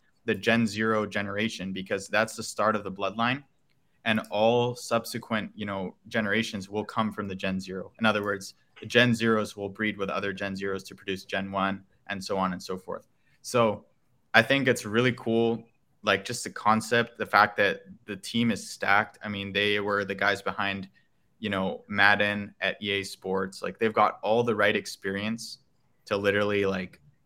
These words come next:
do this. They're not, like, one of these teams that <laughs> promises a game and, like, has never even built a, a web game before.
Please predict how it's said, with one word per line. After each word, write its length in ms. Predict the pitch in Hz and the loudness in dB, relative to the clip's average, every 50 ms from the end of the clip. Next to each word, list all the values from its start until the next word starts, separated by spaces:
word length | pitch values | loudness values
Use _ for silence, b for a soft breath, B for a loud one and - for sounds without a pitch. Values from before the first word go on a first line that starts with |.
| _ _ _ - 104 92 | _ _ _ -18 -16 -8
do 180 | - 104 104 | -6 -4 0
this. 300 | 110 123 139 - - - | 2 2 0 0 -4 -12
They're 140 | - - 107 | -6 -4 0
not, 220 | 104 104 107 101 101 | 2 4 4 4 4
like, 180 | 101 95 98 | 0 0 0
one 100 | 110 107 | 0 0
of 60 | 104 | 0
these 200 | 101 101 98 98 | -2 -4 -8 -8
teams 260 | - - 110 107 101 95 | -6 -4 -4 -4 -4 -6
that 120 | - - | -8 -10
<laughs> 20 | - | -4
promises 440 | - 120 110 110 - 120 117 110 117 | -2 0 0 0 0 0 -2 -2 -2
a 60 | 104 | -2
game 380 | - 101 98 101 107 104 117 | 0 2 2 2 2 2 2
and, 160 | 101 95 95 - | 0 0 -2 -4
like, 160 | 98 - - | -6 -4 -2
has 180 | 107 104 - | -4 -2 -2
never 280 | 110 107 107 104 101 98 | 0 0 0 0 0 -2
even 340 | 95 101 107 101 101 101 98 | -2 -2 -2 -4 -6 -8 -4
built 280 | 98 101 104 107 - | -2 -2 -2 -2 -2
a, 220 | 107 98 101 98 98 b b b b b | -2 -2 -2 -4 -6 b b b b b
a 60 | - 101 | -6 -4
web 320 | 95 98 101 104 110 - | -2 0 0 0 0 -2
game 220 | - 104 107 117 | -4 -2 0 0
before. 400 | 120 120 - 135 139 147 147 - | -2 -4 -6 -4 -4 -4 -4 -6